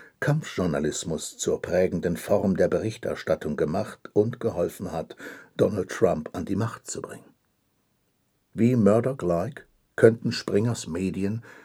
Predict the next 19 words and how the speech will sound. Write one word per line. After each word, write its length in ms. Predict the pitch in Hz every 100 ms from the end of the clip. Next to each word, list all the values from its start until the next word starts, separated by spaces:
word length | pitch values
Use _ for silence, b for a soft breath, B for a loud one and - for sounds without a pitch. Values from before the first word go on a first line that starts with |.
| B
in 160 | - 117
Zukunft 600 | - 107 - 104 98 101
agieren? 540 | 98 - 170 - - - _ _ B B -
Kommt 360 | 147 190 190
Döpfner 380 | 113 113 - 160
mit 220 | 135 110
seinen 260 | 110 101 95
kruden 420 | - 98 139 120
Vorstellungen 840 | - 175 156 - 101 87 87 92 - B B
bei 160 | 104 101
seinen 340 | 107 95 95
Redaktionen 760 | 82 92 87 - - 87 71 67
durch? 420 | 107 98 - - _ _ _ _ _ _ _ _ _ _ _ _ _ _ _ _ _ _ _ -
Döpfner 480 | 117 - - 113 82
hat, 240 | 117 -
auch 160 | 82 -
das 300 | 98 - 104
ist 180 | -
bekannt, 540 | - - 110 104 117